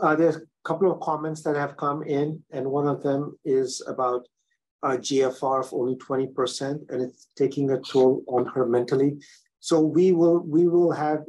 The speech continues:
have somebody reach out, um, um, and, uh, uh, we'll, we'll take care of that. M-, maybe somebody can respond, uh, uh, to, to her directly.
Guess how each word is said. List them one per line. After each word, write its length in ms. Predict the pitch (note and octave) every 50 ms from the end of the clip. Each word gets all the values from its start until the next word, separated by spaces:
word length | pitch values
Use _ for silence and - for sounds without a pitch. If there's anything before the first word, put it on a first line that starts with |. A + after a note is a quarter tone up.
| - - C#3+
have 180 | D3 C#3+ -
somebody 360 | - - D3+ C#3+ C#3 C3+ C3+
reach 320 | B2+ B2 B2+ A#2+ - - C3+
out, 280 | B2 A#2 A2 - - - - _ -
um, 400 | A#2+ A#2+ A2+ A2+ A#2 A2+ A2 A2 _ _ _ _ _ _ _ - - _ _ _ _ _ _ -
um, 540 | A#2+ A#2 A2+ A2+ A2+ A2 A2 G#2+ A2 - E3+ - - _ _
and, 400 | - B2+ A#2+ A#2+ A#2+ A#2+ A2+ -
uh, 360 | B2+ A#2+ A#2 A#2 A#2 A#2 A2+ - _ _ _ _ _ _ _ _ _ _ _ _ _ _
uh, 260 | - A#2 A2+ A2+ - - - - _ -
we'll, 340 | D3+ C#3+ D3+ D3 C#3+ C#3 - - _ _ -
we'll 160 | C3 C3+ C3+
take 220 | C3+ D3 C3 B2 -
care 120 | - A#2+
of 80 | A2+ -
that. 140 | C3 B2+ -
M-, 480 | - - - _ _ _ C3 B2+ B2+
maybe 240 | B2+ B2+ B2 C3 C3
somebody 360 | B2 - C#3 B2+ B2 B2 B2
can 120 | B2 - A#2+
respond, 560 | A2+ - - - B2 A#2 A#2+ B2 A#2+ A2+ - - -
uh, 320 | B2 A#2 A#2 A#2 A2+ A2 G#2+ _ _ _ _ _ _ _ _ _ _ _ _ _ - -
uh, 320 | B2 A#2 A2+ A2+ A2+ A2 - G2 _ _ _ _ _ _ _ _ _ _ _ _ -
to, 140 | - B2 A#2+
to 200 | - - B2+ A2+
her 60 | A#2 G#2+
directly. 500 | G#2 A2 A#2 A2+ A2+ - B2 B2+ B2+